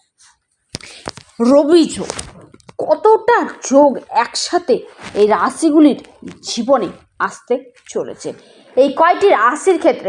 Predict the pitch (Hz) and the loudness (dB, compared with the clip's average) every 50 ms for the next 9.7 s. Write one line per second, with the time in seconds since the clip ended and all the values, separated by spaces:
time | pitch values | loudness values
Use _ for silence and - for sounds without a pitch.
0 | 202 - - 294 269 311 320 339 311 - 311 339 320 294 247 185 147 196 - 302 | -8 -6 -4 -2 0 2 2 2 2 2 4 4 4 4 2 0 -4 -4 -4 -4
1 | 302 - 339 - - 330 311 294 226 196 202 226 240 262 - 320 294 247 202 220 | -2 0 0 0 2 4 4 4 4 4 2 2 2 2 2 2 2 4 4 2
2 | 233 240 - 349 359 349 330 277 220 190 - - 180 190 - - _ - - - | 0 -2 -2 -2 0 2 2 2 2 0 -4 -10 -12 -12 -12 -14 _ -20 -20 -20
3 | - - - 254 240 - - 311 330 - - 302 269 277 277 285 302 277 262 233 | -18 -18 -20 -18 -4 0 2 2 2 2 2 2 2 0 0 0 0 0 2 0
4 | 254 262 - 302 302 254 247 - - 254 247 254 - 294 302 269 208 180 - - | -2 -4 -4 -4 -4 -4 -6 -8 -6 -6 -6 -4 -2 2 2 2 2 0 -6 -14
5 | - _ - 240 208 196 - - - _ _ _ - - - - - 285 247 247 | -10 _ -2 0 0 0 -2 -8 -18 _ _ _ -20 -20 -16 -10 -8 -8 -6 -4
6 | 262 277 220 - - - _ - 220 220 214 - - 240 247 233 - - - - | -4 -4 -4 -4 -6 -14 _ -10 -10 -10 -10 -10 -12 -8 -6 -6 -6 -6 -10 -20
7 | _ _ _ _ 202 190 202 202 - _ - 175 143 123 - - - - - _ | _ _ _ _ -18 -18 -18 -18 -16 _ -12 -10 -10 -12 -14 -18 -20 -20 -20 _
8 | _ - 95 _ - - - _ _ _ _ _ _ _ _ _ _ _ _ _ | _ -20 _ _ -20 -20 -20 _ _ _ _ _ _ _ _ _ _ _ _ _
9 | _ - _ _ _ _ _ _ - 247 302 311 359 320 | _ -20 _ _ _ _ _ _ -4 -2 0 0 0 0